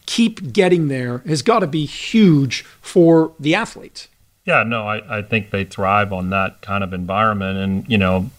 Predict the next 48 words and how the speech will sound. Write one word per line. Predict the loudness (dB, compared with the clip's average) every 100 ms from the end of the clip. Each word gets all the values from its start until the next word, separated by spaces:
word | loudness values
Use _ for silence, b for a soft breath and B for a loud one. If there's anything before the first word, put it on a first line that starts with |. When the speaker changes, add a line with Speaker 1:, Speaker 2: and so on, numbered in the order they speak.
| _ -4
Speaker 2:
you, | -4 -4
you | -6 -6
watch | -4 0 0 -2 -8 -4
some | -2
of | -2
the | -2
guys | -2 -2 -2
that | -6
are | -6
good | -2 -2
at | -2
it. | -4
They're | -6
not | 0 2 2
always | 0 -2 -6 -12 -14 b b _ -14
gonna | -2 -2
be | 0 0
able | 0
to | -4
play | -4 0 0
the | 0
expectations, | -4 -4 -14 -2 0 0 -2 -2
but, | -2 -2 b b b b _ _ -4
you | -2
know, | -2
it | -4
seems | -4 -4 -2
like | -2 -2 -4 -12
this | -12 -8 -4
year, | 0 0 -2
you | 0
know, | 0 0 -2 -10 _ -16 -2
big | 0 0
hit | 0 0
at | 0
a | -4
certain | -2 -2 -2
time, | -2 -2 -2
big | -6 -8
play. | -2 0 0 -2 -14 b b -4
I | -2
mean, | 0
it | -2
was | -4
just | -2 -2 0
our | 0 0
year. | 2 0 0
We, | -2